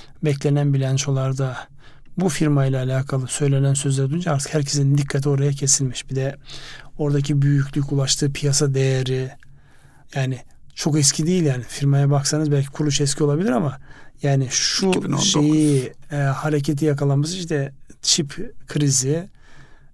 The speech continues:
Speaker 1: işte arkasından
Speaker 2: Pandemi.
Speaker 1: gelişmeler, pandemi, bunlar peş peşe böyle, e, fırsatları getiriyor. Zaten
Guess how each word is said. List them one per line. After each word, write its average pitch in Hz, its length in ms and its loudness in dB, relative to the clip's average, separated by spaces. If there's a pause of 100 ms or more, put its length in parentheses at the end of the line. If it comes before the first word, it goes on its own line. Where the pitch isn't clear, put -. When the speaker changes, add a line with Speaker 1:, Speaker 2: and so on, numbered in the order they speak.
(120)
Speaker 1:
işte 139 400 -4 (100)
arkasından 147 720 2
Speaker 2:
Pandemi. 151 160 0
Speaker 1:
gelişmeler, 139 600 0
pandemi, 143 760 0 (500)
bunlar 151 260 2
peş 143 300 -2
peşe 170 460 -2 (120)
böyle, 143 220 0
e, 165 440 -6 (580)
fırsatları 151 520 0
getiriyor. 170 420 -2
Zaten 160 420 0